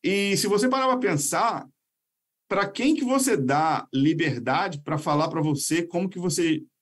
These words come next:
que que você faz com o seu dinheiro? Ok, na igreja a gente fala todo domingo, contribua financeiramente. Quem, quem que você dá liberdade pra dizer pra você, é,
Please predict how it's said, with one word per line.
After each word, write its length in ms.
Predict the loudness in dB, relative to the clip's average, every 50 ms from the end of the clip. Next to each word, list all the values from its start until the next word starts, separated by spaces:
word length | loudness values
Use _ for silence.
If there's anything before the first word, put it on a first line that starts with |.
| _ _ _ _ _ -4
que 120 | -2 0 0
que 60 | 0
você 180 | 0 0 0
faz 260 | 0 0 0 -2 -2 -2
com 80 | -4
o 60 | -4
seu 200 | -4 -2 0 0 2
dinheiro? 440 | 2 2 2 2 2 0 0 0 -2 -4
Ok, 260 | -4 -2 0 2 2
na 100 | 2 2
igreja 360 | 2 2 2 0 0 0 -2
a 20 | -4
gente 140 | -6 -6
fala 260 | -4 -2 0 0 0 0
todo 200 | 0 0 0 0
domingo, 420 | 0 2 2 2 0 0 -4 -8 -16 _
contribua 560 | _ -2 0 0 2 2 2 4 4 2 2 2
financeiramente. 800 | 0 -2 -2 -2 -2 -2 -2 0 0 0 0 -2 -4 -6 -10 -16 _ _ _ _ _ _ _ _ _ _ _ -20 -20 -20 -20 -20 _ _ _ _ _ _ -4
Quem, 320 | 0 2 2 2 0 -2
quem 200 | -2 0 2 2
que 80 | 2 2
você 220 | 0 2 2 2
dá 180 | 2 2 0 0
liberdade 880 | 0 0 0 0 0 0 0 -2 -2 0 0 -2 -4 -4 -8 -12 -18 -20 -14 _
pra 140 | -4 -2 -2
dizer 320 | -2 -2 0 0 0 0
pra 120 | 0 -2 -2
você, 540 | -2 -2 -2 -2 -2 -2 0 0 -2 -2 -4 -10 -16 _ _ _ _ _ _ _ _ _ _ _ _ _ _ _ _ -20 -20 -20 -20 -20 -20 _ _ -2
é, 500 | 0 2 2 2 2 2 0 0 -2